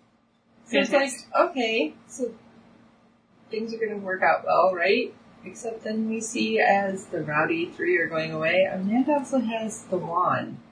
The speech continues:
Speaker 1: How did she get the wand if that was with Francis? I didn't understand that.
Speaker 2: No idea, unless Francis gave it to her.
Speaker 1: To maybe
Speaker 2: I was
Speaker 1: come
Speaker 2: wondering
Speaker 1: back.
Speaker 2: about that too. Or may-, I don't know, maybe, like, 'cause he knew what,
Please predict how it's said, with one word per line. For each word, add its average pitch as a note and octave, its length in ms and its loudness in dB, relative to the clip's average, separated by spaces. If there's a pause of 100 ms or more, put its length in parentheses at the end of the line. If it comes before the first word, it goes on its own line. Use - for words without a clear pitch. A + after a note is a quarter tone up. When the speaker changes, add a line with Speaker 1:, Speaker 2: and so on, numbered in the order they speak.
(440)
Speaker 1:
How C#4+ 140 4
did F#4+ 160 0
she F#4 160 0
get F#4 160 2
the C#4+ 80 4
wand A#3+ 460 4
if F3+ 160 -2
that F3 200 -2
was F3 440 -4
with E3 260 -10
Francis? G#3 580 -6
I D#3 80 0
didn't F#3+ 240 4
understand F#3+ 480 2
that. - 180 -4 (540)
Speaker 2:
No G3 260 0
idea, F#3 420 4
unless G#3 280 2
Francis G#3 380 0
gave F#3+ 240 4
it G3+ 120 2
to E3+ 120 -4
her. - 240 -2 (540)
Speaker 1:
To D3+ 100 -6
maybe D#3 180 -2
Speaker 2:
I G#3+ 100 4
was G#3+ 100 6
Speaker 1:
come A3 100 4
Speaker 2:
wondering G3+ 220 4
Speaker 1:
back. F#3+ 40 2
Speaker 2:
about F#3+ 220 2
that - 180 0
too. F3 320 0 (1500)
Or A3 160 0
may-, A3+ 140 2
I G#3 140 0
don't G#3+ 100 -2
know, G3+ 80 0
maybe, G3 260 0
like, F#3 220 0
'cause G3 120 -8
he F#3+ 120 -6
knew F3+ 120 -10
what, E3+ 200 2